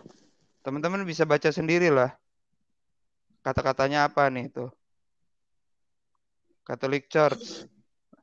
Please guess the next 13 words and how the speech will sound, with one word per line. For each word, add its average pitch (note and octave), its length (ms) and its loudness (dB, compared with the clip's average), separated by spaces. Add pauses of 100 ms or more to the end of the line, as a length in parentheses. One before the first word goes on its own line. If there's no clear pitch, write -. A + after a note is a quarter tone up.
(280)
Ini C#3+ 180 -6
tulisan, C#3 580 -2 (1000)
ini F3+ 340 -2 (100)
Smyrna D#3+ 720 2
tuh F#3+ 240 0
Polikarpus D3 640 2
semua D#3 240 2
tokohnya C3 520 -4
ya, B2+ 120 -2
teman-teman A#2+ 560 -10
ya. B2 160 -2 (2750)
Tuh. B2 240 0 (320)
Jadi D3 160 4